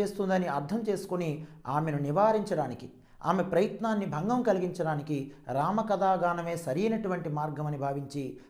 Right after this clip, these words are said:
రామకథను పాడడం మొదలుపెట్టాడు. ఆయన సూక్ష్మ శరీరంతో చెట్టుపై నుంచి కిందకు దిగాడు. సీతమ్మకు తాను రామబంటునని రాముల వారిచ్చినటువంటి ముద్రికను చూపించి సీతమ్మ యొక్క నమ్మకాన్ని చూరగొన్నాడు.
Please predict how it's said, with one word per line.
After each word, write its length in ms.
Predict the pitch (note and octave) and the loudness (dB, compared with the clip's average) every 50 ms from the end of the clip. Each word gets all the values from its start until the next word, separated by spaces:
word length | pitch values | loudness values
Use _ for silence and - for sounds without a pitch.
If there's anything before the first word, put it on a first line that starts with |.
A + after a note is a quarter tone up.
| - | -8
రామకథను 560 | - C3 C#3+ E3+ F#3+ F#3+ F#3 E3 C3+ D3 C#3+ | -4 -2 0 0 0 0 -2 -2 -2 -2 -6
పాడడం 420 | C3 - B2+ C3 D3 D3+ C#3+ C#3+ C3+ | -6 -4 -4 -4 -2 -2 -4 -4 -6
మొదలుపెట్టాడు. 520 | C3 B2 C3+ B2+ B2+ B2 B2 - G#2+ G#2+ - - _ _ _ _ _ _ _ _ - - | -6 -8 -8 -10 -10 -12 -12 -14 -16 -18 -18 -20 _ _ _ _ _ _ _ _ -8 -6
ఆయన 180 | C#3+ C#3+ C#3+ | -4 -4 -4
సూక్ష్మ 400 | C3+ - - F3+ F#3 F#3 - G3 | -4 -4 -4 -4 -4 -4 -4 -4
శరీరంతో 760 | F3+ F#3 E3 D3+ D3+ D#3 D#3+ D#3+ D3+ D#3 D#3 D#3 D3 C3+ B2 - - - - - - D#3 | -2 -2 0 0 0 0 0 -2 -2 -2 -2 0 0 -2 -4 -8 -14 -20 -20 -6 -4 -2
చెట్టుపై 320 | D3 D#3 F#3 F3+ E3+ D3+ | -2 -2 -2 -2 0 0
నుంచి 260 | D3 D3 D3 - C#3 | 0 -2 -4 -6 -8
కిందకు 320 | C3 - C3 C#3 C#3 - C3+ | -8 -8 -6 -6 -6 -6 -6
దిగాడు. 300 | B2 B2 B2 B2+ B2 B2+ - - _ _ _ _ _ _ _ _ _ _ _ _ _ _ - | -6 -6 -6 -8 -10 -12 -16 -20 _ _ _ _ _ _ _ _ _ _ _ _ _ _ -12
సీతమ్మకు 840 | - - G3 A3 A3+ A#3 A#3 A3 G3+ G3 G3+ G3+ F3+ D#3 D3 - - - - - - | -2 0 2 4 6 6 4 4 4 4 4 4 4 4 2 0 -4 -12 -6 -2 2
తాను 260 | D#3+ E3+ G3 G#3 G3+ | 4 6 6 6 6
రామబంటునని 960 | F3 D3+ D3 F#3 A3 A#3+ G3 G#3 G3+ G3 G3+ E3 E3 E3 E3+ E3 D3 D3 D#3+ - - - | 4 4 4 6 4 6 6 4 4 2 0 -2 -2 -2 -2 -2 -4 -4 -8 -12 -12 -4
రాముల 400 | - C#3 D3 F3+ A3 B3 B3 A#3+ | 0 4 4 6 6 6 6 6
వారిచ్చినటువంటి 760 | A3 G#3+ G3 F#3 F3+ E3+ - F#3 E3 D#3+ D#3 D#3 D3+ D3 C3 | 6 4 4 4 2 0 -2 -4 -4 -2 -2 -2 -2 -2 -4
ముద్రికను 480 | B2+ B2+ C#3+ D3 E3+ A3 A3 A3 F#3 D#3 | -6 -6 -6 -4 -4 -2 -2 -2 -2 -2
చూపించి 680 | D3+ D#3 D3+ D3+ D3+ C#3+ C#3 - D3+ C#3+ C#3+ C#3 - - - - - | -2 -4 -4 -4 -4 -6 -4 -4 -4 -4 -4 -6 -10 -16 -20 -20 -8
సీతమ్మ 460 | - D#3 F3 F#3 G3 G#3 F#3 F3 D#3 | -2 0 2 2 4 2 2 2 0
యొక్క 360 | D3+ D3+ D#3 D3+ C3+ C3 C3+ C3+ - - - - C#3 | -2 -2 -2 -2 -2 -2 -2 -6 -10 -16 -18 -14 -10
నమ్మకాన్ని 800 | B2+ C3 C#3+ F3 F#3 D#3 F3 D3+ C#3+ C#3 C3+ C3+ B2+ B2+ B2+ - - - - _ _ _ _ _ - | -6 -6 -4 -4 -4 -4 -4 -4 -4 -6 -6 -8 -8 -10 -12 -16 -20 -20 -20 _ _ _ _ _ -8
చూరగొన్నాడు. 560 | C#3+ C#3+ D3+ D3+ C3+ B2+ B2 A#2+ A#2+ B2+ B2 | -6 -4 -4 -4 -6 -6 -8 -10 -12 -16 -20